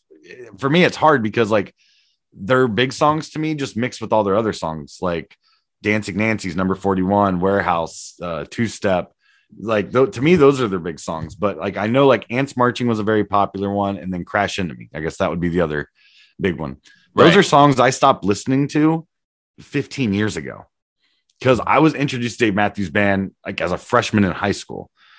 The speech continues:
Speaker 1: So those were the songs I listened to, were, like,
Speaker 2: Oh,
Speaker 1: Crash,
Speaker 2: yeah.
Speaker 1: you know, Crash Into Me and Ants Marching. I don't listen to them anymore because that's not the Dave Matthews that I know and love. Um, like, Gravedigger is one of my favorite songs, and that's still, like,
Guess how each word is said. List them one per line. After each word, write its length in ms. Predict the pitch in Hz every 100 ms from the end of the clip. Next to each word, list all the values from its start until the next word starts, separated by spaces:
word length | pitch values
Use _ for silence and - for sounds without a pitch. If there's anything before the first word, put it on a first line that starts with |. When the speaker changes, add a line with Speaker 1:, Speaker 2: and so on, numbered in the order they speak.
| _
Speaker 1:
So 160 | - 113
those 260 | 92 104 101
were 60 |
the 80 | 131
songs 280 | - 95 98
I 60 |
listened 340 | 127 175 180 95
to, 160 | 85
were, 220 | 71 87 90
like, 180 | 90
Speaker 2:
Oh, 220 | 113 113 98
Speaker 1:
Crash, 120 | 92
Speaker 2:
yeah. 200 | 98 82
Speaker 1:
you 120 | 104
know, 260 | 110 110 127
Crash 380 | - 104 107 117
Into 160 | 113
Me 100 | 120
and 80 | 113
Ants 260 | 95 107 -
Marching. 400 | 151 156 80 60 _ _ _ _ _ _
I 80 | 131
don't 220 | 147 160
listen 340 | 131 185 - 220
to 140 | 170
them 220 | 101 87
anymore 360 | 87 85 87 90
because 500 | 101 - 117 113 98
that's 340 | 113 117 -
not 360 | 131 127 123 117
the 80 | 113
Dave 240 | 123 123
Matthews 440 | 117 117 - 117
that 80 | 104
I 100 | 104
know 200 | 104 107
and 100 | 98
love. 280 | 127 123 71 _ _ _ - 90 -
Um, 440 | 95 98 90 87 71
like, 160 | 98
Gravedigger 580 | 80 107 151 104 85 69
is 120 | 69
one 80 | 82
of 60 | 76
my 100 | 71
favorite 320 | 95 76 58
songs, 340 | - 64 64
and 100 | 76
that's 120 | 135
still, 240 | - - 90
like, 200 | 67